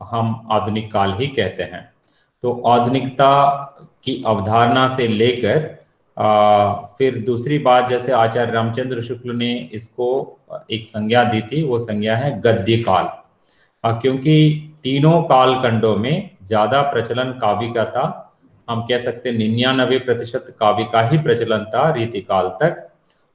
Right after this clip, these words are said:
और आधुनिक काल में ही आकर गद्य का विकास हुआ। फिर ऐसा कहकर फिर ऐसे नहीं कहेंगे कि हम, अ, रीतिकाल में गद्य नहीं था, था, लेकिन बहुत कम था।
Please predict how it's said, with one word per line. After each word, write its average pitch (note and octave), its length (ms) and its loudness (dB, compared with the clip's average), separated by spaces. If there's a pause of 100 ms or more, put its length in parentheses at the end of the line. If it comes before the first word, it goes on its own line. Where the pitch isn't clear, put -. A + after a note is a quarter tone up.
और G#2 240 2
आधुनिक A2 600 0
काल B2 220 4
में B2 140 0
ही A#2+ 140 -4
आकर E3+ 580 -4 (100)
गद्य G2+ 240 -4
का C#3+ 140 -2
विकास F#2 520 -4
हुआ। E2 220 -14 (600)
फिर D3 240 -2
ऐसा D#3 300 4
कहकर C#3+ 460 2
फिर C#3+ 220 -2
ऐसे A2+ 280 -2
नहीं C3 200 -2
कहेंगे B2 480 0
कि B2 280 -4
हम, A#2+ 560 -6
अ, G#2 140 0
रीतिकाल A2+ 760 0
में C3 360 -2 (140)
गद्य G#2 300 -2
नहीं G#2 200 -2
था, B2+ 500 -8
था, C3+ 420 -2
लेकिन C#3 260 -2
बहुत A#2+ 360 -4
कम G2 180 -2
था। F2+ 480 -12